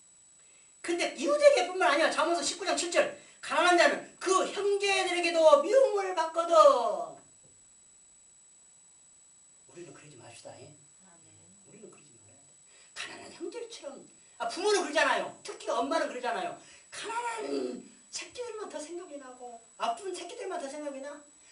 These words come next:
Speaker 1: 근데 큰 놈들은 왜 이놈만 이쁘냐고 또 뭐라게, 이 모르는 새끼가. 이제 지가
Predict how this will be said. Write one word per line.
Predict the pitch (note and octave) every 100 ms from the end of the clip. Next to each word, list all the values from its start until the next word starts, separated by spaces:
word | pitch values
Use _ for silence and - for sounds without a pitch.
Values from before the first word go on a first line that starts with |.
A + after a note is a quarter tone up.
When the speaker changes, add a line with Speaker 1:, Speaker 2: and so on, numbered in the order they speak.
| - _
Speaker 1:
근데 | - F4 D#4 - - - _
큰 | - B4+
놈들은 | B4 G4 E4+ D#4 D#4 C#4 - - _ _
왜 | C#4 C#5+ E5 E5 D#4 F4
이놈만 | F4 F4 F4 E4+ D4
이쁘냐고 | D4 D#4 D4+ C#4 A#3 A#3
또 | A#3+
뭐라게, | A3 A3 F#3+ F#3+ F#3 F3+
이 | F#3 F3 - _ _ _ _ C#3+
모르는 | F3 F3
새끼가. | D#3+ D3+ C#3 B2+ - _ _ _ _ _
이제 | G#3
지가 | - B3+ C#4+ B3 A3+ -